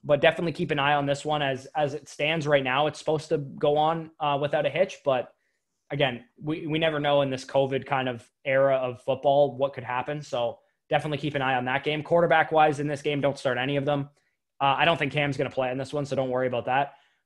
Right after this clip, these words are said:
Uh, running back-wise, duh on Melvin Gordon. Sit Phillip Lindsay if he plays, and flex Damian Harris, not as, like, a crazy high option, 'cause there's probably gonna be some analysts out there that are like,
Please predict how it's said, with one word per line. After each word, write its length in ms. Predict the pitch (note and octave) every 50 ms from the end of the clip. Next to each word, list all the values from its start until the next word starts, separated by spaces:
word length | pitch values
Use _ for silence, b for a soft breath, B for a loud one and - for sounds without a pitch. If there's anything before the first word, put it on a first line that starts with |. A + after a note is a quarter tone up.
| _ _ -
Uh, 220 | C#3 C#3 C3+ C3 B2+
running 240 | D3+ E3 F3 E3+
back-wise, 520 | D#3+ E3 D#3+ - - E3 D#3 D#3+ D#3 C#3+ C#3+ C3 - _ C3+ B2+
duh 300 | E3 D#3+ E3 F3 F3+ F3+
on 220 | F3 D#3+ D3+ D3
Melvin 300 | C#3+ C#3+ D3 D3 D3 C3+
Gordon. 460 | B2 C3+ C#3+ C#3+ D3+ F3 F#3 F#3 - _ _ _ _ -
Sit 280 | - - - F3+ F#3+ F#3
Phillip 240 | F#3 F#3 F3+ C#3
Lindsay 280 | D#3 D#3+ D#3+ D#3+ D3+ D#3 - -
if 140 | D3 C#3+
he 80 | - C#3+
plays, 520 | C3+ - C3 C#3 E3 F#3+ G#3 G3+ G3 - _ -
and 240 | E3 D3+ C#3+ C3
flex 300 | - D#3+ D#3+ E3 D#3+ -
Damian 320 | - D#3 D#3 D#3+ D#3 C#3+ B2+
Harris, 460 | B2 C3+ C#3+ D3 D#3 C#3+ - - - - - _ _ _ _ _ _ _
not 340 | E3+ D#3 D#3+ E3 F3 F3+ F3
as, 100 | F3 D#3+
like, 100 | F3 D#3+
a 60 | D#3+
crazy 380 | - - - E3 E3 D#3 D3+ C#3
high 160 | C#3 C#3+ C#3
option, 280 | C3 B2+ B2 - C3 A#2
'cause 120 | C3 C#3
there's 80 | C#3 C3+
probably 300 | - D#3+ F3 F#3 G3 F3+
gonna 140 | F3+ F3
be 80 | F3 D#3+
some 260 | D3+ - D#3+ D3+ D3+
analysts 360 | C#3+ C#3+ D3 D3 D3 C#3 -
out 160 | C#3 C#3 B2+ -
there 160 | C3 B2+ B2+
that 120 | C3 B2+
are 60 | C3+
like, 220 | C3 C3+ C3 B2+